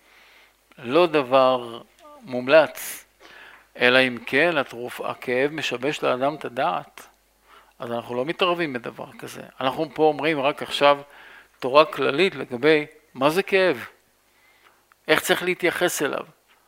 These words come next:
בואו נגיד, כאב זה לא מחלה. אז אם רופא נותן משהו לחולה בשביל להעביר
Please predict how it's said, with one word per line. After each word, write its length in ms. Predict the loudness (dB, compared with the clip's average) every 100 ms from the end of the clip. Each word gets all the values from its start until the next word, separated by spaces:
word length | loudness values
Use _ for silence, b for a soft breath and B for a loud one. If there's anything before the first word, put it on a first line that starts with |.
| _ -10
בואו 180 | -4 -4
נגיד, 260 | -2 -6 -6
כאב 640 | -8 2 6 6 4 -2 -18 _ _ _ _
זה 260 | -6 0 2
לא 200 | 2 0
מחלה. 500 | 0 -2 -4 -6 -10 -14 b b b b b b
אז 180 | -16 -6
אם 160 | -4 -4
רופא 640 | -6 -8 -10 -2 0 0 -4 -12
נותן 380 | -14 -2 0 0
משהו 380 | 2 2 0 -4
לחולה 440 | -4 -4 0 0
בשביל 440 | -2 -4 -6 -6 -4
להעביר 720 | -4 -6 -8 -2 2 2 0